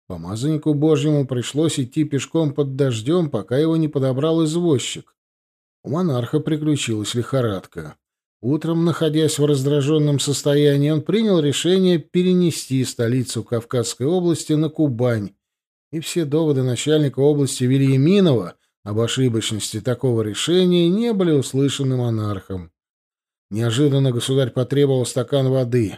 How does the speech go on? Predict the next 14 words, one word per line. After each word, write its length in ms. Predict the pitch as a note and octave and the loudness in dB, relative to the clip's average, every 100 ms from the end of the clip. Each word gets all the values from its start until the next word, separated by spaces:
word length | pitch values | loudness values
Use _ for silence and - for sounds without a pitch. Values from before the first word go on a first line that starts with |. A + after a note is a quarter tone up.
| - | -14
Ему 440 | F2 F2+ A#2 D#3 D#3 | -16 -8 -2 -2 -2
подали. 640 | A#2 B2 A#2+ A2 G#2 G2 _ _ _ _ | 0 0 2 0 -2 -6 _ _ _ _
Утолив 440 | G#2 A#2+ A#2+ A2+ F#2 | -6 -2 0 0 -2
жажду, 440 | C#3 F3+ E3 E3 | -2 0 0 0
он 140 | E3+ E3+ | 0 0
почувствовал 600 | A#2+ - E3+ - C3 A#2 | -4 0 -2 0 -2 -2
себя 320 | - G#2+ A2 | -4 -4 -2
лучше 400 | C3 G3+ - E3+ | 0 -2 0 0
и 40 | |
заметил, 500 | F#3+ G#3+ D#3 E3 C#3+ | 2 2 2 2 0
что 200 | B2 C3 | -2 -2
вода 380 | A#2 G2+ G#2+ A2+ | -2 -2 -2 0
очень 340 | A#2 B2 F#3 | 0 -2 -2
вкусная. 680 | F#3 - G#3 - G2+ E2 C#2+ | -4 -2 -2 -2 -6 -8 -14